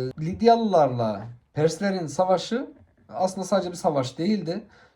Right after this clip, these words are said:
Dünya para tarihinin dönüş noktasıydı. Anadolu'da yeni bir çağı başlattılar. Numismatikte altın standartlarının oluşumu sağlandı.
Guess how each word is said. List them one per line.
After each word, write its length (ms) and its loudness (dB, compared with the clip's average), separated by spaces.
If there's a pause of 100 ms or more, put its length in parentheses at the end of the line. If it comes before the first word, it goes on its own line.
(120)
Dünya 440 2
para 260 4
tarihinin 520 0
dönüş 280 -4
noktasıydı. 760 -4
Anadolu'da 460 0
yeni 260 0
bir 160 -4
çağı 320 0
başlattılar. 720 0
Numismatikte 580 -4
altın 360 -2
standartlarının 720 -2
oluşumu 420 -6
sağlandı. 580 -2